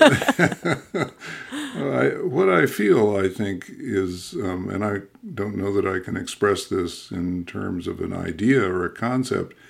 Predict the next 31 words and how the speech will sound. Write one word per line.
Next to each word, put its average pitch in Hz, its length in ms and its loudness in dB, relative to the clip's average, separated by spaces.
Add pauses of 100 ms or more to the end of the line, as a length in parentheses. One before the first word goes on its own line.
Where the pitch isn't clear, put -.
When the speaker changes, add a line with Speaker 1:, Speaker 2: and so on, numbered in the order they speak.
(800)
Speaker 1:
but 143 160 0
I, 196 360 2 (800)
I 143 60 -2
feel 202 400 6
affirmed 139 800 2
in 117 140 2
a, 110 120 2
in 120 180 0
a 117 60 2
way 110 320 6
that 98 300 2 (300)
I 107 100 2
guess 101 280 2
sort 104 260 2
of 92 120 0
surprises 127 640 0
me. 95 140 -4
I 95 40 -4
mean, 117 220 4
affirmed 113 640 6 (440)
from 123 300 8
within 110 640 4 (140)
<clears throat> - 100 -20
by 113 500 8
this 113 240 4
conversation, 104 880 0
this 120 180 -6
invitation 95 880 2 (640)
to, 98 680 0
um, 90 520 -4
regather 101 960 2